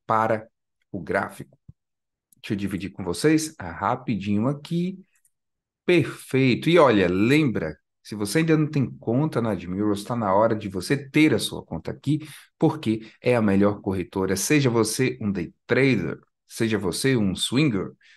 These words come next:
seja você um position trader, não tem problema, aqui tem pra todo mundo as melhores condições, ok? Abra sua conta agora. Vamos que vamos, ah, vamos começar pelo dólar. A gente vai falar sobre dólar, sobre o S D J P Y, vamos falar sobre,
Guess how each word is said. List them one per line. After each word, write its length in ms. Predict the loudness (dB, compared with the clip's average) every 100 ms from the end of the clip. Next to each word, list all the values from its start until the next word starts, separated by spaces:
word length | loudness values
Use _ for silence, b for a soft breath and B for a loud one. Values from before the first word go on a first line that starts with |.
| b
seja 240 | -2 -2
você 240 | 0 -2
um 160 | -4 -4
position 500 | -4 -2 0 0 -2
trader, 540 | 2 6 6 4 -2 -8 _ B B B
não 140 | -6 -4
tem 160 | -2
problema, 400 | 0 -2 -2 -4
aqui 180 | -6 -8
tem 240 | -8 -4 -4
pra 180 | -6
todo 340 | -8 0 0 2
mundo 220 | 0 0
as 100 | -2
melhores 400 | -2 2 0 0
condições, 680 | -6 -6 -6 -10 -10 -12 -18 _ _ _ _
ok? 400 | -4 0 0 2
Abra 280 | 4 4 4
sua 240 | 0 -2
conta 260 | -4 -6 -4
agora. 260 | -6 -6 -8 _ B B B B B B _
Vamos 280 | 4 6 4
que 120 | 4 2
vamos, 800 | 4 6 8 8 8 6 2 2
ah, 260 | 6 6
vamos 240 | 6 4 2
começar 380 | 2 2 4 2
pelo 320 | 4 4 2
dólar. 400 | 4 4 4 -2
A 20 |
gente 220 | -8 -4
vai 140 | -2 0
falar 260 | 2 2
sobre 260 | 0 -6 -4
dólar, 540 | 4 6 6 4 0
sobre 300 | -2 -8 -4
o 20 |
S 180 | -4 -2
D 120 | -2
J 200 | -2 -4
P 140 | -4 0
Y, 640 | 4 4 2 0 -2 0
vamos 240 | 0 -4 -2
falar 220 | -2 0
sobre, 420 | -2 -4 -4 -6